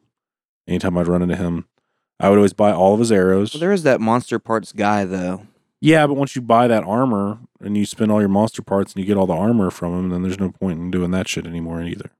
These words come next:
Speaker 2: Fair enough.
Speaker 1: Like, if you play, like, a lot of Breath of the Wild, I mean, shit, like, I put, you know, probably a hundred fucking hours in this, especially if you're playing in, like, master mode, because, you know, the beauty of that, and I'm still upset that there's not gonna be a master mode for Tears of the Kingdom, but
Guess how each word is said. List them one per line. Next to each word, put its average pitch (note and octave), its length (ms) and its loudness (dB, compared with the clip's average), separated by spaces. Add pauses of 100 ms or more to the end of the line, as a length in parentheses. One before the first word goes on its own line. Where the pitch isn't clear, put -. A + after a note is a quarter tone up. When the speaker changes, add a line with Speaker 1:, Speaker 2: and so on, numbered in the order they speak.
(120)
Speaker 2:
Fair B2+ 160 0
enough. G#2 440 -4 (420)
Speaker 1:
Like, G2 240 2 (120)
if A2 140 2
you D3 160 6
play, C3+ 280 4
like, G#2+ 220 0
a E2 80 -6
lot G2+ 240 4
of F#2 120 -4
Breath F#2+ 180 -2
of - 60 -20
the G2 80 -6
Wild, G2 240 2
I - 20 -2
mean, F#2 160 -4
shit, G2+ 400 0
like, F2+ 180 -6
I G2 100 -2
put, G2+ 340 -2
you F2 100 -6
know, F2 320 -4
probably F#2+ 260 0
a D#2+ 40 -6
hundred E2+ 240 -6
fucking E2+ 280 -10
hours F#2 200 0
in F#2+ 60 -6
this, F2+ 140 -2 (360)
especially C3+ 500 0
if A2 80 0
you're A2+ 80 -2
playing A2+ 260 0
in, G2+ 80 2
like, F#2+ 140 -2
master F#2+ 460 0
mode, F2+ 420 -6 (580)
because, G#2+ 320 4
you G#2+ 60 4
know, F#2+ 80 6
the F#2 80 4
beauty G#2+ 280 6
of F2 100 4
that, G2 320 2
and F#2 80 -6
I'm F#2+ 80 -8
still G#2+ 240 -6
upset G2 400 -4
that E2+ 80 -8
there's F#2 160 -8
not F#2+ 100 -2
gonna F#2 120 -2
be F2+ 100 -2
a F2 40 -4
master F2 360 -6
mode F2+ 120 -4
for - 120 -12
Tears F#2 200 -4
of F2 60 -6
the E2+ 80 -8
Kingdom, F2+ 400 -4
but E2 260 -4